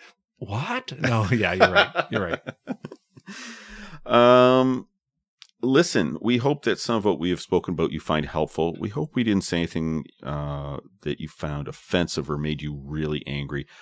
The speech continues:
Speaker 2: But Greg, I definitely think your philosophy lands well on this episode.
Speaker 1: Yeah, at each of the en-, end of each of our episodes, I share a piece of wisdom that I learned from, uh, my first coach. And she said, as we gather,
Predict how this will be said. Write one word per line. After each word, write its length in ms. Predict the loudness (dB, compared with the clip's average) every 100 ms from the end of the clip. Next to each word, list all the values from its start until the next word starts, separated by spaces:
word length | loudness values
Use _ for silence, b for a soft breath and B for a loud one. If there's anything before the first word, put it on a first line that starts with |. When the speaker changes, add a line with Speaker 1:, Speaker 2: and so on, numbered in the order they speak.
| B -2
Speaker 2:
But 220 | 0 2
Greg, 300 | 4 6 6
I 400 | 4 6 4 2
definitely 500 | 2 2 2 -2 -4
think 340 | -6 -8 -8 -10
your 300 | -8 -8 -10
philosophy 720 | -8 -6 -6 -8 -10 -10 -10
lands 380 | -8 -10 -10 -10
well 340 | -6 -4 -6 -8
on 280 | -8 -8
this 300 | -6 -6 -8 -12
episode. 520 | -14 -12 -12 -14 -16 -20 b b b b _
Speaker 1:
Yeah, 240 | -6 -4
at 60 | -6
each 240 | -8 -6 -4
of 80 |
the 80 | -2
en-, 120 | -4 -6
end 360 | -6 -6 -6
of 240 | -8 -10 -12
each 240 | -12 -10
of 80 | -8
our 160 | -10
episodes, 540 | -10 -12 -14 -14 -14 -16 -14
I 140 | -12
share 560 | -10 -10 -8 -8 -10 -12 -14
a 280 | -14 -12 -16 -12
piece 200 | -10 -10
of 80 | -10
wisdom 400 | -12 -12 -12 -12
that 140 | -14
I 80 | -14
learned 280 | -12 -14 -14
from, 400 | -12 -12 -12 -12
uh, 280 | -14 -16
my 180 | -12 -12
first 280 | -10 -10 -10
coach. 380 | -12 -12 -12 -14
And 120 | -12
she 160 | -12 -10
said, 320 | -12 -12 -16
as 200 | -16 -16
we 160 | -16 -14
gather, 560 | -12 -12 -12 -14 -16